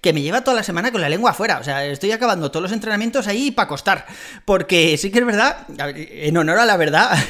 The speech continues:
<laughs> Miguel, no sé si estás escuchando esto, pero en honor a la verdad, eh, debo reconocer que esta es la semana que más he entrenado en mi vida. O sea,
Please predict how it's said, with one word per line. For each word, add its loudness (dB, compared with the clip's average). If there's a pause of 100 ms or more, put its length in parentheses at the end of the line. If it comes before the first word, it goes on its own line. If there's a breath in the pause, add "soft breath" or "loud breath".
<laughs> 2
Miguel, 0
no -2
sé 2
si 2
estás 0
escuchando -2
esto, 0 (280 loud breath)
pero 6
en -2
honor 0
a 2
la 0
verdad, 0 (240 loud breath)
eh, 2
debo 0
reconocer -4
que -6
esta -6
es -6
la -4
semana -4
que -6
más -6
he -6
entrenado -2
en 2
mi 2
vida. -2 (340 loud breath)
O -2
sea, 2